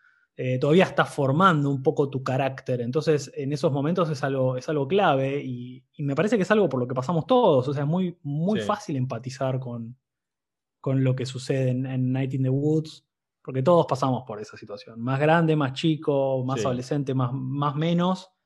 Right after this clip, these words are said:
Speaker 1: pero, pero a todos nos pasó. Entonces, eso, eso tienen estos, estos juegos que, que me parece que, que por eso digo que me parece el, el mejor medio para tratar esto,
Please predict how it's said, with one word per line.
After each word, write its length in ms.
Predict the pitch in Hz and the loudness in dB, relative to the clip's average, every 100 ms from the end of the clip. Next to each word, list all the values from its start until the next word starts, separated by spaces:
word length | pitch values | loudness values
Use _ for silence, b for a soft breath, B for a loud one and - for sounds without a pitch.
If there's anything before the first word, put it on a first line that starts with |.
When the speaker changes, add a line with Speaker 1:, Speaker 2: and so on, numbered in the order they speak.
| _ _ _ _ _ | _ _ _ _ _
Speaker 1:
pero, 760 | - 131 123 120 117 113 117 131 _ _ _ _ _ _ | -4 -2 -2 -6 -10 -16 -20 -20 _ _ _ _ _ _
pero 140 | 127 | 2
a 20 | |
todos 160 | 131 185 | 4 6
nos 120 | 160 | 4
pasó. 360 | 139 131 233 156 | 0 4 6 6
Entonces, 320 | 143 190 180 B B - - - | 4 0 -2 B B -20 -8 0
eso, 240 | 240 240 220 | 4 6 6
eso 240 | 220 196 | 4 4
tienen 380 | 175 160 139 131 | 6 4 4 2
estos, 520 | 131 143 127 - - | 0 -2 -4 -6 -12
estos 240 | - - 156 | -10 -6 -4
juegos 720 | - 160 151 151 175 170 - _ _ _ _ _ _ _ _ - | 4 6 8 6 2 -2 -18 _ _ _ _ _ _ _ _ -6
que, 800 | 151 139 135 135 131 131 131 - | 0 2 2 0 -2 -2 -6 -8
que 120 | 147 | -6
me 100 | 139 | -2
parece 340 | 135 170 190 214 | 0 0 0 0
que, 540 | 156 143 131 127 - - | 0 0 -2 -6 -12 -8
que 160 | 151 | -4
por 120 | 147 | 2
eso 140 | 202 214 | 4 6
digo 160 | 175 | 6
que 300 | 151 135 131 - | 4 0 -2 -6
me 160 | 143 | -4
parece 220 | 143 180 | -2 0
el, 180 | 180 147 - | 0 -2 -4
el 140 | 147 | -4
mejor 340 | 147 127 190 175 | -4 0 2 2
medio 460 | 185 208 160 139 | 2 2 2 2
para 180 | 131 123 | 0 -2
tratar 340 | 123 127 131 131 | -2 -2 0 -2
esto, 540 | 123 131 - 127 | -4 -8 -10 -10